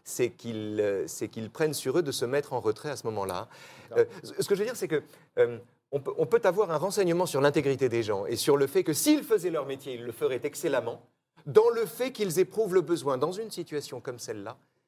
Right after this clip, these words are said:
Speaker 1: de se mettre en, en retrait. Je trouve que c'est à leur honneur et je pense qu'ils ne devraient pas le faire.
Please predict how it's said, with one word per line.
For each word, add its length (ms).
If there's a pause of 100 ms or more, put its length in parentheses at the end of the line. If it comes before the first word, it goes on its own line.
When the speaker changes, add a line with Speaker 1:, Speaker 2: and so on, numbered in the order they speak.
(200)
Speaker 1:
de 80
se 160
mettre 360
en, 280
en 100
retrait. 320
Je 80
trouve 160
que 80
c'est 180
à 60
leur 160
honneur 480 (480)
et 60
je 100
pense 240
qu'ils 160
ne 80
devraient 220
pas 100
le 60
faire. 260